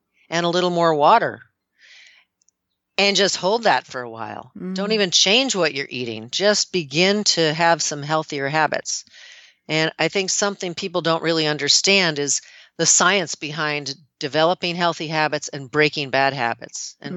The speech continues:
Speaker 2: Mm.
Speaker 1: something I love is the science behind habit stacking. Have you heard of that?
Speaker 2: No.
Speaker 1: It's when you take something like brushing your teeth, which you do every day, you're not gonna not do it,
Speaker 2: Mm-hmm.
Speaker 1: and you attach a new habit to it because you're gonna brush your teeth no matter what.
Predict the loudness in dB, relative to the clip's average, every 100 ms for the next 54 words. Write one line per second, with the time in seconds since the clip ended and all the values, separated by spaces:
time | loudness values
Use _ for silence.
0 | -10 -12 -8 -6 -4 -2 2 4 4 4
1 | 4 4 0 -12 -8 -4 -4 -6 -10 -4
2 | -2 -2 -4 -8 -6 -4 -4 -2 -2 -2
3 | -4 -2 0 -2 -6 -12 -14 _ _ -14
4 | -10 -8 -4 -4 -4 _ _ -6 -4 -2
5 | -4 -6 -14 -20 _ _ _ _ -4 -2
6 | -2 2 2 2 2 4 4 4 2 2
7 | 2 0 0 0 2 0 -4 -4 -2 -2
8 | -6 -16 _ -20 -20 _ _ -4 -2 0
9 | -2 -4 0 4 6 4 4 4 2 -2
10 | -6 -6 -10 -4 -4 -4 -6 -6 -8 _
11 | -20 -20 -20 -8 0 0 2 -2 -2 2
12 | 0 0 -4 -6 -4 -4 -4 -6 -10 -12
13 | -14 -12 -10 -8 -6 -2 0 0 -2 -4
14 | -4 -6 -2 -2 -2 0 -2